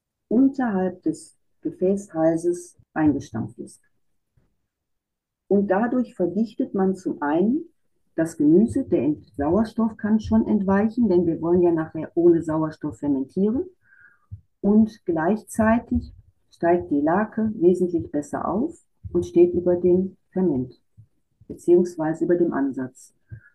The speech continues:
Und jetzt kann man hergehen mit diesen Kohlblättern oder einem der Kohlblätter, das man früher zur Seite gelegt hat, das Ganze abdecken, damit nachher nichts quasi oben in der oberen Flüssigkeit schwimmt und mit Sauerstoff in Berührung kommt.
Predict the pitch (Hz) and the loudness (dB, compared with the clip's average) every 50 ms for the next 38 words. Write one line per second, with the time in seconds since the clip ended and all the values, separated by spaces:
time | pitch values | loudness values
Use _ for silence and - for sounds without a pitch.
0 | _ _ _ _ _ _ _ _ _ - 170 165 170 196 226 226 - - - 254 | _ _ _ _ _ _ _ _ _ 0 2 2 4 2 0 0 -4 -6 0 2
1 | 247 240 233 220 202 202 196 202 202 202 214 214 214 202 180 175 175 180 170 175 | 4 4 4 4 2 2 2 0 0 0 2 2 2 4 2 2 2 0 -2 0
2 | 156 - 302 - - 226 247 254 226 175 - - - 156 156 170 185 - - 151 | -2 -4 -4 -4 -2 0 0 0 0 -2 -2 -2 -4 -4 -4 -2 -2 -4 -4 -6
3 | 147 - - 160 185 214 220 208 170 160 156 - _ 156 170 185 196 214 214 208 | -8 -6 -2 0 2 2 2 2 2 0 -4 -6 _ 0 0 0 2 0 -2 -2
4 | 208 202 - - - 160 - - 160 156 160 160 - - 160 156 151 156 - - | -2 -4 -4 -4 -6 -8 -6 -4 -4 -4 -4 -6 -6 -6 -4 -4 -4 -6 -10 -14
5 | 139 - 135 135 143 - 180 180 185 180 180 185 208 202 - - 214 233 - - | -8 -6 -6 -6 -6 -6 -6 -4 -4 -2 -2 -2 -2 -4 -4 -4 -6 -6 -6 -8
6 | - - _ _ _ _ _ _ _ - - _ _ _ _ _ _ _ _ _ | -16 -20 _ _ _ _ _ _ _ -20 -20 _ _ _ _ _ _ _ _ _
7 | _ _ _ 160 160 - - - 160 170 185 185 - - - 156 - - - - | _ _ _ -8 -8 -6 -2 0 2 2 2 0 -2 -4 -4 -4 -4 -4 -6 -6
8 | 139 127 - - - 127 - _ _ _ _ _ _ - 156 151 156 156 156 156 | -6 -6 -6 -10 -14 -14 -14 _ _ _ _ _ _ -4 0 2 4 4 2 2
9 | - 160 151 143 - 139 139 143 165 208 262 294 - - _ - - - - - | 0 -2 -2 -2 -4 -4 -2 2 2 4 2 2 0 -6 _ -20 -20 -20 -20 -20
10 | _ - - 170 170 165 170 170 170 175 175 - - - 165 175 185 190 - - | _ -10 -4 -2 -2 0 0 -2 -2 -2 -4 -2 -2 0 2 2 2 2 2 0
11 | 156 147 147 131 - 160 170 170 165 - - 156 160 156 - _ _ _ _ - | 0 0 0 -2 -2 -2 -2 -2 -2 -2 0 -2 -2 -2 -4 _ _ _ _ -6
12 | - 160 156 - 165 160 - - 143 139 135 - - - - 185 220 269 - - | -6 -4 -4 -4 -6 -8 -6 -6 -6 -6 -6 -6 -6 -2 0 2 2 2 0 -2
13 | - 180 170 175 185 180 - 160 143 135 135 139 - - 135 - - 127 127 117 | -4 -2 -2 -2 -4 -4 -4 -2 -2 -2 -4 -6 -8 -10 -10 -8 -4 -4 -4 -4
14 | 123 117 123 123 113 110 123 117 - - 113 117 - - | -4 -6 -6 -6 -6 -6 -6 -8 -6 -6 -6 -6 -6 -8